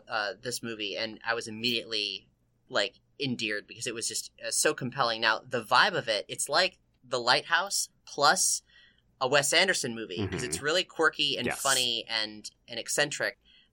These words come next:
Speaker 1: plus the nineteen thirty-two mad scientist horror film Doctor X, which is by Michael Curtis, the director of Casablanca.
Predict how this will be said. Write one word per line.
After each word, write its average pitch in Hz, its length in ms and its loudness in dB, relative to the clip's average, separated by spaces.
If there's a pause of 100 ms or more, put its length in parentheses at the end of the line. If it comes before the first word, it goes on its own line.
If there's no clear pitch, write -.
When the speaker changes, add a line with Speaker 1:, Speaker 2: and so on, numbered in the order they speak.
Speaker 1:
plus 185 640 2 (300)
the 127 80 -2
nineteen 147 560 -2
thirty-two 151 500 -2
mad 127 360 2
scientist 143 580 2
horror 120 240 0
film 113 360 -2
Doctor 107 460 2
X, - 540 -6
which 120 140 -12
is 117 80 -8
by 117 120 4
Michael 117 280 2
Curtis, 127 400 2
the 117 120 -8
director 107 300 -2
of 101 100 -6
Casablanca. - 720 -6